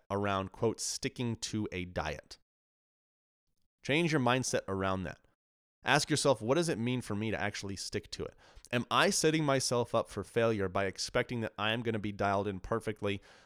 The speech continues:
and even though I live with tons of different people that eat completely differently than me, I'm gonna be able to stick to this one thing perfectly. Is that an expectation that I have in my mind?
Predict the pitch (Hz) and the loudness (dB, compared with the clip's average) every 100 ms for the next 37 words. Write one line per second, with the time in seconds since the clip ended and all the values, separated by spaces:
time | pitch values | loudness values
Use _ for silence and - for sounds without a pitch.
0 | - 127 117 110 143 135 131 120 117 107 | -4 2 2 2 0 0 4 4 4 2
1 | 110 - 135 123 120 120 113 117 113 104 | 0 2 2 2 -2 -2 -2 2 2 4
2 | 98 135 - 117 117 135 120 113 120 98 | 2 0 -2 -4 0 0 0 -2 -2 -2
3 | 107 107 107 - - - 120 123 123 120 | 0 0 -2 -4 -10 0 2 4 2 4
4 | 117 113 - 113 - 123 - 110 95 107 | 4 2 0 -4 -2 -4 -2 -2 0 0
5 | 107 - 110 98 - 101 87 - - _ | 0 0 0 0 -2 -4 -6 -12 -18 _
6 | - 107 120 135 147 143 117 117 - 117 | -4 2 8 8 8 2 0 -2 -4 -2
7 | 117 117 110 104 104 107 113 110 110 90 | -2 -2 -2 -2 0 -2 0 0 2 0
8 | 78 120 | 0 -4